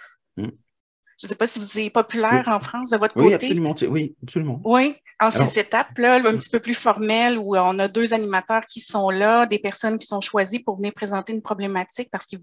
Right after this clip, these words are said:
Speaker 2: veulent ressortir avec quelque chose de concret et fort intéressant. Là, la cohorte avec, euh, avec eux se termine.
Speaker 1: Donc, ce, ce sont des membres qui viennent avec des problématiques, euh, qu'ils
Speaker 2: Oui.
Speaker 1: ont identifiées et donc ils demandent à tous leurs collègues de co-construire avec eux.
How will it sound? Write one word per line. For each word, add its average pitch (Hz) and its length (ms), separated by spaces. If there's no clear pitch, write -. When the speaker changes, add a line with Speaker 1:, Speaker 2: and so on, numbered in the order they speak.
Speaker 2:
veulent 202 400
ressortir 214 460
avec 196 220
quelque 196 240
chose 220 240
de 196 80
concret 185 520
et - 80
fort 226 260
intéressant. 226 520
Là, 269 120
la 226 140
cohorte 233 400
avec, 190 320
euh, 190 340
avec 196 260
eux 254 40
se 233 160
termine. 220 560
Speaker 1:
Donc, 311 200
ce, - 160
ce - 160
sont 160 200
des 139 120
membres 151 360
qui 135 140
viennent 147 240
avec 117 180
des 120 80
problématiques, 139 760
euh, 98 180
qu'ils 104 200
Speaker 2:
Oui. - 40
Speaker 1:
ont 127 80
identifiées 127 720
et 127 40
donc 131 260
ils 127 40
demandent 151 420
à 120 60
tous - 120
leurs 139 180
collègues 151 380
de 117 100
co-construire 143 640
avec 139 240
eux. 170 220